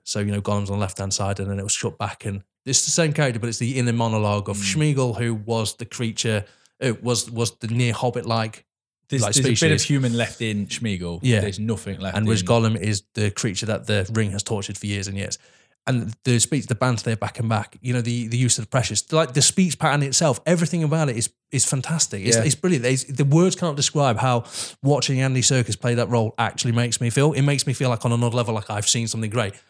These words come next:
Speaker 1: But we don't celebrate that. It's like, oh, if fucking Christoph, Christoph Waltz, you know, like, dyes his hair green, we'll all piss ourselves with joy. And I, I'm not taking it out on Christoph Waltz or taking it out on, who did I
Speaker 2: Mm.
Speaker 1: mention earlier?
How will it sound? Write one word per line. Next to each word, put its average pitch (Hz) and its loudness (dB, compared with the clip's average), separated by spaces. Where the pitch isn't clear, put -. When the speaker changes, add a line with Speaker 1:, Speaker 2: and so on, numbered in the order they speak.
Speaker 1:
But 131 -2
we 131 0
don't 139 2
celebrate 110 0
that. 104 -4
It's 120 -2
like, 127 4
oh, 127 4
if - -4
fucking 120 0
Christoph, 123 -4
Christoph - 2
Waltz, 120 2
you 120 4
know, 110 0
like, 117 -2
dyes 117 0
his 113 -6
hair 120 -2
green, 113 -2
we'll 117 0
all 107 -6
piss - 0
ourselves 104 0
with 107 -2
joy. 104 -4
And 190 4
I, 175 2
I'm 196 2
not - -2
taking 147 0
it 147 -2
out 180 2
on 117 -2
Christoph 117 -4
Waltz 110 -2
or 113 0
taking 135 -2
it 127 -2
out 120 -2
on, 113 -4
who 135 -8
did 131 -2
I - 0
Speaker 2:
Mm. 131 0
Speaker 1:
mention 135 -2
earlier? 156 -4